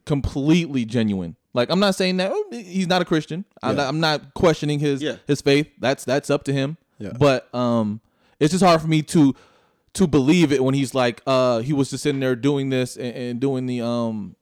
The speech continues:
Speaker 1: doing the, uh, Coachella stuff, and,
Speaker 3: Yeah.
Speaker 1: and then all of a sudden someone was like, "Hey, you s-, you gotta start putting the word in." He was like, "I'm gonna cut, I'm come, you know, I'm gonna come up with the album out the blue."
Speaker 2: Yeah.
Speaker 1: Like,
Speaker 3: No, a lot of
Speaker 1: like,
Speaker 3: these
Speaker 1: when,
Speaker 3: tracks,
Speaker 1: when,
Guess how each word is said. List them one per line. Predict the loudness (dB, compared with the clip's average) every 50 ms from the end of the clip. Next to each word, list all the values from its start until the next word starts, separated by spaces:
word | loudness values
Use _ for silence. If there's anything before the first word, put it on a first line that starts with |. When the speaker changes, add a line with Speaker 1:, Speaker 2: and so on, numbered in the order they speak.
| -10 -4
Speaker 1:
doing | -2 -2 -2 -2 -2 -4
the, | -6 -6 -6
uh, | -6 -6 -6 -4
Coachella | -4 -4 -4 -4 -4 -4 -2 -2 -4 -6
stuff, | -6 -2 0 0 0 0 -2
and, | -6 -6 -6
Speaker 3:
Yeah. | -6 -6 -8 -14 -16 _
Speaker 1:
and | -4 -2 -2 0
then | 0 0
all | 2 2 0
of |
a | 0
sudden | 0 0 -2 -2 -2
someone | -2 -2 -2 -2 -2
was | -2
like, | -2 -4 -2
"Hey, | -2 -2
you | -2
s-, | -4 -6 -10 -16 _ _ _ _ _ _ _ _ _ _ -4
you | -2
gotta | 0 0
start | 2 2 2 2
putting | 2 2 2
the | 4
word | 6 6 6 6 4
in." | 2 0 -4
He | -6 -8 -6
was | -4 -4
like, | -4 -4 -6 -8 _ _ _ -2
"I'm | 0
gonna | 2 2
cut, | 4 2 2 2 2
I'm | 0 0
come, | 0 0 0 -2 -6 -6
you | -4 -2
know, | 0
I'm | 0
gonna | 0 0
come | 0 0 0
up | 0 0
with | -2
the | -2 0
album | 0 0 0 0 -2 -6 -8 _ _ -2
out | -2 -2 0 -2
the | -4 -6
blue." | -4 2 4 6 8 8 6 4 0 _ _ _ _ -12
Speaker 2:
Yeah. | -12 -10 -12 -12 -16 _ _ _ _ _ _ _ _ -2
Speaker 1:
Like, | 0 2
Speaker 3:
No, | 2 2 2 2
a |
lot | 2 2 2 4
of |
Speaker 1:
like, | 4 4 6
Speaker 3:
these | 6 6 8
Speaker 1:
when, | 6 6
Speaker 3:
tracks, | 6
Speaker 1:
when, | 4